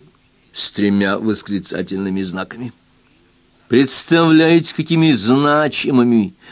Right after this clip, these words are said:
умными они себя чувствуют. После выздоровления у них потеряется радость в жизни. Внешность таких больных специфическая, их легко выделить из толпы.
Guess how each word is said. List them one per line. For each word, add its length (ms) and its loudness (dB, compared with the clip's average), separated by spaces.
умными 640 6
они 220 2
себя 320 -2
чувствуют. 760 -4
После 400 -4
выздоровления 680 0
у 40 0
них 200 -2
потеряется 760 -4
радость 440 -8
в 40 -14
жизни. 340 -12
Внешность 640 2
таких 400 0
больных 400 2
специфическая, 1160 -2
их 280 -6
легко 400 0
выделить 400 0
из 160 -8
толпы. 460 -8